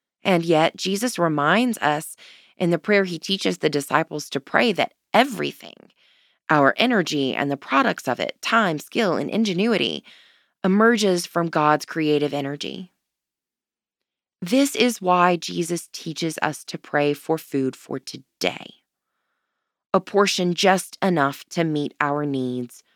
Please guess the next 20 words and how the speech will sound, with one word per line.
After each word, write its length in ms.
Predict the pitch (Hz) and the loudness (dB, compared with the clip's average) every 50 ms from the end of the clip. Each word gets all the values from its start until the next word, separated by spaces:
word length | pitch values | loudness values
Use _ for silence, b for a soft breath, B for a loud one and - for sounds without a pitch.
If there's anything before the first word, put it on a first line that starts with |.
| _ _ _ _ _ _ _ _ | _ _ _ _ _ _ _ _
for 300 | _ - 156 160 160 156 | _ 0 2 2 2 0
one 600 | 139 139 143 139 131 127 127 123 123 131 135 - _ _ _ _ _ _ | 0 0 2 2 2 2 0 -2 -4 -8 -12 -18 _ _ _ _ _ _
day. 440 | - 135 120 110 80 76 - - _ _ _ _ _ _ _ _ _ _ _ _ _ _ _ _ _ _ _ _ _ _ _ _ _ _ _ _ _ - | -2 0 0 -2 -4 -10 -14 -20 _ _ _ _ _ _ _ _ _ _ _ _ _ _ _ _ _ _ _ _ _ _ _ _ _ _ _ _ _ 0
Jesus 360 | - 220 220 214 247 233 - | 2 2 2 2 0 2 4
reminds 600 | 175 165 165 165 165 175 190 208 233 233 220 - | 4 4 6 4 4 4 6 6 4 4 2 2
us 320 | - 160 160 151 - - | 2 0 0 0 -2 0
later 280 | 160 165 165 147 143 - - | 2 2 4 4 4 2 2
on 340 | - 170 190 196 185 170 - | 2 2 4 4 4 2 0
in 220 | - 147 143 151 | -2 -4 -2 0
Matthew 640 | 165 175 196 226 240 226 - 156 135 120 92 95 92 B B B B B B B _ | 0 2 2 2 0 -2 -4 -2 -2 0 0 -2 -4 B B B B B B B _
that 200 | - 202 - - | 2 2 2 2
tomorrow 420 | - 233 233 247 269 294 330 320 | 0 0 2 4 4 6 6 4
will 180 | 302 240 220 214 | 4 4 2 0
bring 280 | 185 - 208 226 214 180 | 2 0 0 0 0 0
along 400 | 170 170 170 170 180 180 180 - | -2 0 0 0 0 0 0 -2
its 240 | - 190 190 - - | -2 -4 -4 -2 -2
own 300 | - 160 190 220 240 190 | 0 2 2 2 2 2
needs 480 | 160 143 135 127 127 123 131 - - _ - | 0 0 -2 -2 -4 -6 -8 -12 -18 _ -6
and 240 | 135 143 139 139 143 | -6 -6 -4 -4 -4
worries. 580 | 135 117 117 92 87 - - 220 - - - | -4 -4 -4 -6 -6 -8 -10 -10 -12 -14 -18